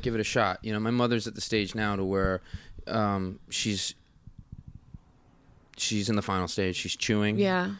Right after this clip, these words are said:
Speaker 1: smiling.
Speaker 2: She's looked like she was communicating with you a little bit.
Speaker 1: She can't say, she doesn't speak.
Speaker 2: But she had, like,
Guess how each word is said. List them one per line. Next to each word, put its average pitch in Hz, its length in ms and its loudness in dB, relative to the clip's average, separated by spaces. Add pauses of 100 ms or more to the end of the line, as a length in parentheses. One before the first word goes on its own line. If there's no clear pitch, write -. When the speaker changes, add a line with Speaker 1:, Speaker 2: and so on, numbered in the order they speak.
(240)
Speaker 1:
smiling. 95 680 2
Speaker 2:
She's 370 280 6
looked 440 160 2
like 453 100 4
she 427 120 4
was 370 120 0
communicating 233 600 4
with 180 140 -2
you 180 100 2
a 170 40 2
little 175 200 4
bit. 165 140 6
Speaker 1:
She 120 160 2 (460)
can't 98 240 0
say, 90 440 -2 (520)
she - 140 -8
doesn't 98 180 -2
speak. 87 280 -4 (180)
Speaker 2:
But 247 100 8
she 302 180 4
had, 311 180 4
like, 285 280 2